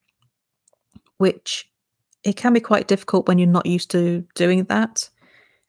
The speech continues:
and you're not used to having to manage your own time and be your own boss. But it's all about practice. It gets easier over time,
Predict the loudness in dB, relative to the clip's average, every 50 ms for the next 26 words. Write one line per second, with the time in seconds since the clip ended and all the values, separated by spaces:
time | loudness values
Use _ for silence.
0 | _ -2 0 0 2 2 2 0 0 0 -2 -2 -2 -4 -4 -4 -2 -2 -2 0
1 | 0 0 2 2 2 2 0 0 0 -2 -2 -2 -2 -2 -2 0 0 0 -2 -4
2 | -6 -8 _ _ _ _ _ _ _ _ _ _ _ _ _ _ _ _ _ _
3 | -20 -12 _ 0 0 0 2 2 2 2 4 4 2 2 2 0 0 0 -2 -2
4 | -2 -4 -8 -8 -10 -12 _ _ _ _ _ _ _ _ _ _ _ _ _ _
5 | _ _ _ _ _ _ _ _ _ _ _ _ _ _ _ _ _ _ _ _
6 | _ _ _ _ _ _ _ _ -2 -2 -2 -2 -4 -6 -4 0 0 0 0 0
7 | -2 -2 -4 -6 -6 -4 -6 -8 -8 -8 -12 -16 _ _ _ _ _ _ _ _
8 | _ _ _ _ _ _ _ _ _ _ _ _ _ _ _ -8 -4 0 0 0
9 | 2 2 2 2 2 4 2 2 2 2 0 0 0 0 0 2 2 0 0 -2
10 | -4